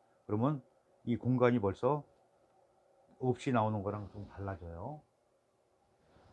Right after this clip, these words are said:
그리고 이제 이런 자들 중요한 거는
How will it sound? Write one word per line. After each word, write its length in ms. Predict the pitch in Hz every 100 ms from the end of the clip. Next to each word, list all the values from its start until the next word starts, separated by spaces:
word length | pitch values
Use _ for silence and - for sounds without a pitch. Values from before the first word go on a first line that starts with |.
| _ _ _ - _ _ _
그리고 280 | 123 123 127
이제 360 | 110 113 104 - _ -
이런 220 | 123 135
자들 300 | 127 117 113
중요한 440 | - 117 117 113
거는 460 | 98 98 113 107 80